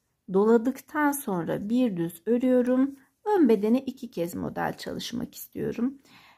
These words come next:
Gördüğünüz gibi bir kez düz ördüm. İlmeğimi kendimden tarafa aldım. Bir ters. Burada iki adet burgu yapıyorum.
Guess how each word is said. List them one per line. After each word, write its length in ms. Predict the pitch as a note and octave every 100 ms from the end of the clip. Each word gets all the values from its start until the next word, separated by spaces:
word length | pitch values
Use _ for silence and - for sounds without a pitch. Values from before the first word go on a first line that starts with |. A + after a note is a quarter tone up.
| _
Gördüğünüz 540 | G4 D#4 A#3+ A#3 A3+
gibi 420 | A3+ A3+ A#3+ C#4 D4
bir 80 | C4+
kez 360 | - A3 G3 G3+
düz 160 | A#3+
ördüm. 580 | A#3+ A#3 A3+ A#3+ C4+ D4 -
İlmeğimi 760 | F#4 E4+ A3+ G3 F3 F3+ A#3 C4+
kendimden 600 | B3+ A#3+ A3+ A3 F3+ D#3+
tarafa 400 | A#3 A3 G#3+ A3
aldım. 400 | G3+ F#3+ A#3 A#3
Bir 200 | A3 A3
ters. 440 | - - F#3 - - _ _ _ _ _ _ -
Burada 600 | G#4+ D#4+ A3 G#3 B3+ - _ _ _ _ _
iki 240 | C#4+ C#4 E4
adet 480 | A3 G#3 A3+ - _ -
burgu 280 | F#3 F3+
yapıyorum. 840 | A3 A3+ G#3+ G3 E3+ D#3+ E3+ A#3